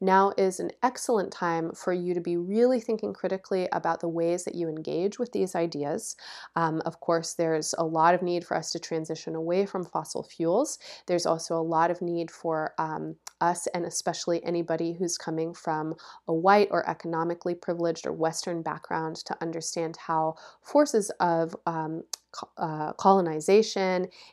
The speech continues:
and, um, e-, exotification of, of others have, um, participated in creating a world that has quite a lot of injustice and exploitation in it. So if you're involved in travel and multiculturalism,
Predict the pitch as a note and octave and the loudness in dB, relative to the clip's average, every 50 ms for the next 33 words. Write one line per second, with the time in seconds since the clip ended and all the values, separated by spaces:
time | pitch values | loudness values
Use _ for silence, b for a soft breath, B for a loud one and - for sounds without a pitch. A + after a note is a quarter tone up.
0 | B _ - F3 E3 D#3+ D#3+ D#3+ D#3 D#3 D#3 D#3+ - - - E3 D#3 D3+ D3+ - | B _ -2 -2 0 0 0 -2 -2 -4 -6 -6 -8 -2 0 0 0 0 -2 -6
1 | - - E3 D#3+ - _ - E3+ D#3+ E3 D3+ - E3+ D#3+ F3+ G#3+ A#3 - A#3+ A3+ | -6 -6 -6 -6 -6 _ -4 -2 -2 -2 0 4 6 6 8 6 6 4 2 2
2 | - A#3+ A#3+ A#3+ A#3+ - C#4+ B3+ B3+ B3+ A3 F#3+ F#3 E3+ - - _ - F#3+ F#3 | 6 6 6 6 6 6 8 8 8 8 6 4 2 0 0 0 _ 6 6 6
3 | E3 - - - G3 F#3+ A#3 B3 C4 C4 B3+ - G#3+ G#3 F3 E3+ E3 - B B | 6 2 0 0 2 4 4 4 4 2 0 -2 0 2 2 2 2 -2 B B
4 | B B B B B - F3 E3+ E3+ E3+ E3 - - - A#3+ A#3+ - D#4 - - | B B B B B 6 8 8 8 6 2 -2 2 2 2 4 4 2 2 4
5 | E4+ - - F3+ E3+ E3+ D#3+ E3 E3 E3 E3 - F3+ E3+ E3+ F3+ F3+ F#3 F3+ F3 | 2 2 2 2 2 2 0 0 -2 -2 -4 -2 -2 0 0 0 -2 -2 -2 -2
6 | E3+ E3+ E3 E3 E3 - - F3+ F3 F3 E3+ - - - A3+ C#4 D#4 D4 C#4 C4 | 0 0 0 0 0 -2 -4 -2 -4 -4 -4 -2 2 4 4 6 6 4 4 4
7 | C4 B3+ B3 A#3 A3+ G#3 G3 F#3+ F#3+ - - E3+ E3 - F3 F3 - - - F3+ | 2 2 2 2 2 2 0 -2 -2 -4 -6 -6 -4 -4 -6 -8 -8 -6 -6 -4
8 | E3 E3+ - F3+ - - E3 D#3+ D#3 D#3 D#3 D#3 - B B B B B B - | -4 -2 -4 -4 -4 -4 -6 -6 -4 -6 -6 -8 -10 B B B B B B 0
9 | - G#3 G3 F#3+ - G#3 G3+ F#3+ F#3+ F3+ G3 A3+ B3+ C#4 C#4 - C4+ A#3+ - - | 4 4 4 6 6 2 2 2 2 4 6 6 6 6 4 2 -2 -2 0 2
10 | F#3 F3 F3+ F3 E3+ E3+ E3+ E3+ E3+ - - F3 - - E3+ E3+ - - F3 E3+ | 2 2 2 2 0 0 0 -2 -4 -4 -8 -8 -4 -4 -4 -4 -4 -6 -4 -4
11 | E3 E3 D#3+ - E3 E3 E3 | -4 -4 -4 -4 -4 -4 -4